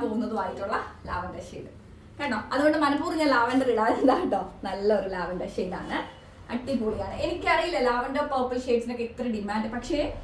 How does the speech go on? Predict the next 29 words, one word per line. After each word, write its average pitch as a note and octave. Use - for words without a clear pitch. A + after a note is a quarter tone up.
ഈ D#4
ഒരു C#4
പാറ്റേണിൽ A#3
നാല് E4+
കളറും B3+
നല്ല A3
പ്രൊഫഷണൽ B3+
ലുക്കുള്ള G#3+
കളറാണ് F#3
കേട്ടോ. G3
നല്ല A#3+
എന്താ B3+
പറയുക, A3+
യുണീക്ക് D4+
കളക്ഷൻസ് A#3
ആണ്. -
മിസ് B3
ചെയ്യാനേ A3+
പാടില്ല G3
എന്ന് D4
എനിക്ക് C#4+
പേഴ്സണലി B3+
അഭിപ്രായമുള്ളൊരു A3
കളക്ഷനാണ്. -
എന്ത് A#3
ഭംഗിയാണ് A3
നോക്ക്, A3
അടിപൊളിയായിട്ടുണ്ട്. -
നമുക്ക് G#3